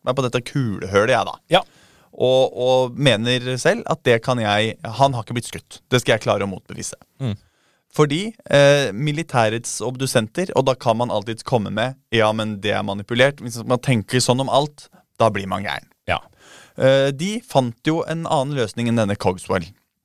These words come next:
Speaker 2: Ja.
Speaker 1: De fant jo identiske mønster og partikler på de andre røntgenbildene fra de andre passasjerene.
Speaker 2: Ok.
Speaker 1: Eh,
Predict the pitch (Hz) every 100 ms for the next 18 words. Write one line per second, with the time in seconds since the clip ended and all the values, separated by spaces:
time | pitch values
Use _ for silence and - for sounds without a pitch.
0 | _ _ - 90 _ - 110 139 175 120
1 | 107 101 135 139 151 123 104 92 - 120
2 | - 151 131 101 95 - 175 165 - _
3 | - 113 135 139 113 120 123 139 143 160
4 | 135 101 123 113 101 113 117 113 120 131
5 | 147 147 _ _ - - 120 120 - 147
6 | 98 104 120 139 143 139 147 - _ _
7 | _ _ _ _ _ _ _ _ - 107
8 | 151 190 _ _ _ _ _ - 120